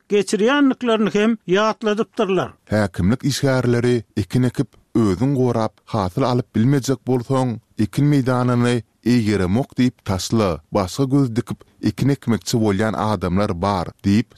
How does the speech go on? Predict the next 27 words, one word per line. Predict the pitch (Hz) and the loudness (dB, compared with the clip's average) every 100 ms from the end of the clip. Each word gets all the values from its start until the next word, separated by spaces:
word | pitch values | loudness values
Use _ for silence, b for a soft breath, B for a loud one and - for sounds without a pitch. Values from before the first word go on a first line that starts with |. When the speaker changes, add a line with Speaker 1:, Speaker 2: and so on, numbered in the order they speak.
| - | -2
Speaker 2:
jogap | 139 113 90 - | 0 0 -2 -2
berdiler. | 92 85 95 95 92 82 _ - | -4 -2 0 0 0 -4 _ -2
Olaryň | 101 92 120 143 | 0 0 0 0
beren | 143 135 | 2 0
jogaby | 123 131 127 120 123 120 | 0 0 0 0 0 -2
owadanlap, | - 113 110 104 104 101 98 95 _ - | 0 0 0 0 0 0 -2 -4 _ -4
"Bar | 107 117 | -2 -2
ýok | 98 120 127 - | 0 0 -2 -2
bol, | 95 78 - - | -2 -2 -8 -6
gaýdyp | 95 90 - 131 | -2 -2 -4 -4
ardyňa | 123 101 104 120 92 | -2 0 0 0 -2
aýdyp | 95 - - | -4 -6 -2
gelme. | 101 98 95 80 71 - | 0 2 0 -2 -6 -4
Ýene | 95 104 135 127 | 0 0 0 0
gelseň, | 135 120 135 131 113 _ - | 0 0 -2 -2 -4 _ -2
öňkü | 110 92 127 | 0 -2 -2
günüňi | 143 131 123 | 0 2 2
hem | 120 117 | 0 -2
tapmarsyň" | - 98 - 110 101 - 80 - - | -4 -4 -2 -2 -2 -4 -4 -6 -6
diýen | 95 95 101 113 | 0 2 2 2
ýaly | 127 131 117 | 2 0 0
boldy. | 87 87 82 92 92 82 78 _ - | 0 -2 -2 0 0 -2 -6 _ -2
Speaker 1:
Diýip | 240 285 _ | 0 -2 _
Azatlygyň | 196 214 226 220 233 254 | -2 0 -2 -2 -4 -4
söhbetdeşi | - 247 - 247 - - 208 240 233 - | -2 -4 -2 -2 -2 -2 -2 -2 -4 -4
bu | 247 | -2
jogaby | 269 247 240 226 226 | 0 2 2 0 -2